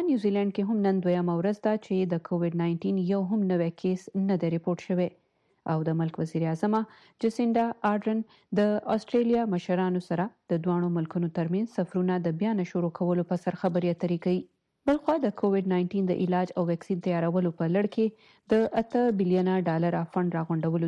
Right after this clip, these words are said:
دپاره د نړۍ یو شمیر ملکونو ژمنې کړي. د دې ګام بنیاد یورپي یونین ایښودی. یورپي کمیشن او ناروې د دې فنډ دپاره یو بلیون ډالر، جاپان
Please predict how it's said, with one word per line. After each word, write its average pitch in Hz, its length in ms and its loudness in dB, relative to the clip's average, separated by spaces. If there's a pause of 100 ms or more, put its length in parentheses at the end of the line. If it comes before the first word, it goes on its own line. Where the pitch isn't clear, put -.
دپاره 202 340 0 (420)
د 170 180 0
نړۍ 180 240 2 (380)
یو 190 60 2 (100)
شمیر 170 260 -4
ملکونو 190 400 -2
ژمنې 165 320 -2
کړي. 175 180 0 (460)
د 156 120 -2
دې 165 180 0
ګام 160 200 -2
بنیاد 185 400 -2 (300)
یورپي 214 340 2 (300)
یونین 170 340 2
ایښودی. 175 360 0 (500)
یورپي 262 320 4 (100)
کمیشن 247 460 0 (240)
او 185 60 2 (160)
ناروې 190 320 2 (100)
د - 100 4
دې 170 160 2
فنډ 175 240 0
دپاره 165 320 -2 (140)
یو 196 60 4 (120)
بلیون 208 320 0
ډالر، 202 260 0 (500)
جاپان 175 380 0